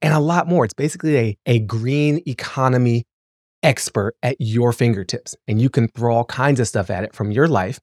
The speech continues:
And it answers all these questions that would take me weeks to figure out the Riverside County rules on this and the L A County rules on that and the city of L-, oh my goodness. And that's not designed to make it hard. It just is hard. So to simplify, to make more accessible,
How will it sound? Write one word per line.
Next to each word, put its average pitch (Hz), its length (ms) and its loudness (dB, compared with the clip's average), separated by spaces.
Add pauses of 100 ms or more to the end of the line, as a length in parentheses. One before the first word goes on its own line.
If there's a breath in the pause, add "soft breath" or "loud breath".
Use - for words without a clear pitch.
(600)
And 143 120 0
it 147 80 0
answers 175 300 0
all 180 120 2
these 190 160 0
questions 190 340 -2
that 170 80 2
would 170 80 0
take 180 240 -4
me 165 160 2
weeks 147 640 -2 (680)
to - 100 -6
figure 147 340 0
out 135 180 0
the 110 80 -8
Riverside 131 600 0
County 135 400 0
rules 127 400 0
on 127 180 2
this 123 220 0
and 107 80 -8
the 101 80 -4
L 135 160 2
A 139 80 4
County 139 320 0
rules 131 360 0
on 127 200 2
that 127 120 2
and 107 100 -4
the 101 40 -6
city 147 320 -2
of 135 140 0
L-, 135 160 -2 (400)
oh 175 160 4
my 117 180 0
goodness. 110 480 -2 (540)
And 127 120 2
that's 185 200 2
not 208 160 0
designed 127 520 0
to 185 60 -2
make 180 200 0
it 190 60 -4
hard. 185 140 0
It 180 60 0
just 180 200 -4
is 156 200 2
hard. - 300 -10 (560)
So 131 260 0 (540)
to 135 240 2
simplify, 131 840 -2
to 90 120 -10
make 135 220 0
more 131 180 -2
accessible, 113 800 -2